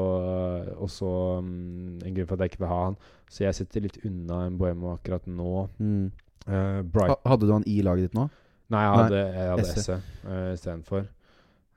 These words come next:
Speaker 1: Eh, det er de andre, eh, Brighton. Eh, Mitoma og March, hvem synes du er best av de to? De er jo begge seks komma fem, begge to.
Speaker 2: Det er det som er det store spørsmålet.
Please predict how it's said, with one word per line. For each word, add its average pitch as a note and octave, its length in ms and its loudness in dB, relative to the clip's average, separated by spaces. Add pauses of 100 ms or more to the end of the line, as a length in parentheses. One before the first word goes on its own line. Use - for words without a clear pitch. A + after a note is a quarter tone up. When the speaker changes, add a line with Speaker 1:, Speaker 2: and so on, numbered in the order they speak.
(160)
Speaker 1:
Eh, F#2+ 300 2
det F#2 140 2
er F#2 360 4
de F#2+ 200 0
andre, G2+ 420 2 (280)
eh, F#2+ 300 -4
Brighton. F#2+ 540 -2 (280)
Eh, G#2 100 -6
Mitoma F#2+ 560 -4
og F#2+ 60 -2
March, F#2 480 -4
hvem F#2 140 -6
synes G2+ 240 -8
du F#2 380 -2 (580)
er F#2+ 60 0
best F2+ 260 0
av G2 80 2
de F2+ 100 2
to? G2 220 -4 (180)
De G2+ 80 0
er F#2 120 2
jo - 20 0
begge F2+ 220 -2
seks - 240 -6
komma F#2 160 -8
fem, F2+ 160 -4
begge E2+ 180 -4
to. F#2+ 180 -6 (420)
Speaker 2:
Det A2 140 2
er G2 500 2
det G2+ 500 0
som G#2+ 100 0
er G#2 100 4
det G2+ 60 0
store G#2 180 0
spørsmålet. A2 680 0